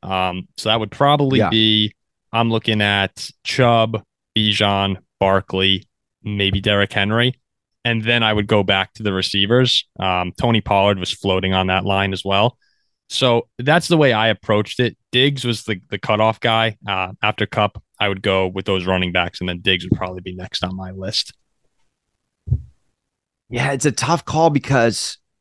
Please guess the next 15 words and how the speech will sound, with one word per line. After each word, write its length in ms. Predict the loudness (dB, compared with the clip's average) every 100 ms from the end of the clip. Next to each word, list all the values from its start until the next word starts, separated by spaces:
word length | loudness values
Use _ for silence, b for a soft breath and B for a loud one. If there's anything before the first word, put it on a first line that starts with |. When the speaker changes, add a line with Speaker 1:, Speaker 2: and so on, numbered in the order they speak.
| _ 0
Speaker 2:
there's 300 | 2 2 2
so, 1040 | -2 -2 -2 0 2 4 6 6 4 0 _ _ _
this 380 | -6 2 2 2
is 120 | 0
my 200 | 4 4
back 280 | 4 2 2
and 160 | -2 -4
forth 300 | -4 -2 -4
in 80 |
fantasy. 560 | -2 0 2 0 -4 -12 _ _ _ 2
There's 240 | 4 4
so 1000 | -4 -4 -4 0 4 6 6 4 0 -6 -8
many 680 | -2 2 4 6 4 2 -4 _ _
wide 520 | -6 2 4 4 4
receiver, 640 | 0 -2 -2 0 0 0